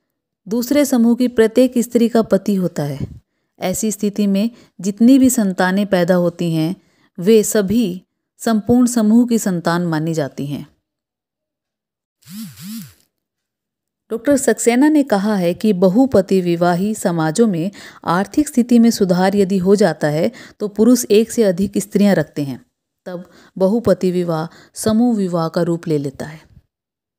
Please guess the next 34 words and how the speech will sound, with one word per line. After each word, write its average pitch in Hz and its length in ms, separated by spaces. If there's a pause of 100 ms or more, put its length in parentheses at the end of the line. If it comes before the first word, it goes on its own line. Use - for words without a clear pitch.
(380)
यदि 185 180
हम 185 120
सरल 214 300
समझो, 180 460
शब्दों 170 340
में 185 100
समझें 165 500 (380)
तो 190 160
एक 247 340
से 208 160
अधिक 175 360
पुरुष 175 400 (320)
जब 180 220
एक 247 280
से 202 140
अधिक 170 320
स्त्रियों 190 380
के 175 140
साथ 147 360 (580)
विवाह 180 320
करते 156 340
हैं 160 220 (320)
तो 196 80
यानी 180 280
कि 214 260
एक 262 220
समूह 175 320
का 165 260 (300)
दूसरे 226 380
समूह 185 320
के 180 120
साथ 170 300
विवाह 175 440
करना 156 440